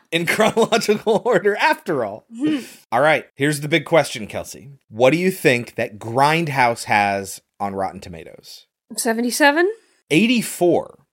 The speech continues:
Speaker 1: Grindhouse delivers exhilarating exploitation fare with wit and panache, improving upon its source material with feral intelligence. Planet Terror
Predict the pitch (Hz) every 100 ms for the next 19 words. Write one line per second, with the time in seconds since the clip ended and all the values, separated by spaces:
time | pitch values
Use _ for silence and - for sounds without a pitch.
0 | _ - 135 165 175 175 165 151 143 139
1 | 151 139 - 117 101 95 131 156 156 143
2 | 135 - - - 139 131 - 123 - 107
3 | 98 - 131 127 127 - - - 110 104
4 | 113 214 220 - _ - 151 151 143 127
5 | 90 64 - - - - - 104 - 170
6 | 165 160 147 139 135 127 - 120 - 107
7 | - 104 104 101 98 _ _ 107 101 -
8 | 110 98 95 90 87 131 107 85 76 -
9 | - - _ _ _ - 143 127 - -
10 | 233 175 82 143